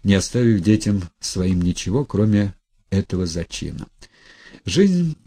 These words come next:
продолжила повествование за него. Я расскажу вам, как она сложилась. И героем этого рассказа возьму, как делал в своих сказках Нархаджа, самого маленького, самого беззащитного, младшего в семье мальчика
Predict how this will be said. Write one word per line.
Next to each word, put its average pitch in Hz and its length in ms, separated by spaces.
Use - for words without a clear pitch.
продолжила 123 600
повествование 92 840
за 95 160
него. 78 400
Я 117 160
расскажу 139 460
вам, 131 300
как 120 260
она 107 160
сложилась. 80 880
И 107 140
героем 113 480
этого 95 300
рассказа 87 520
возьму, 101 460
как 80 300
делал 92 300
в - 60
своих 90 300
сказках - 800
Нархаджа, 90 800
самого 156 480
маленького, 92 600
самого 120 480
беззащитного, 104 1040
младшего 131 640
в - 20
семье 127 420
мальчика 110 840